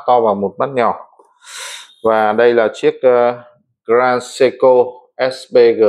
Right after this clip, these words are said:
E hai bảy bảy. À, một cái thiết kế rất là đẹp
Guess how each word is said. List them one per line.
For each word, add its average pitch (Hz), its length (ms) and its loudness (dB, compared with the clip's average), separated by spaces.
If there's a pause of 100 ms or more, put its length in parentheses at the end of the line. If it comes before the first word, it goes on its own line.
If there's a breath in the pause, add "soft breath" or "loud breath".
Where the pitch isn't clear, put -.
(160)
E 113 300 -2
hai 113 220 -6
bảy 107 200 -4
bảy. 98 220 -4 (1040)
À, 101 260 0
một 98 200 -4
cái 107 120 -2
thiết 139 180 -4
kế 110 140 2
rất 170 140 -2
là 156 60 0
đẹp 113 180 0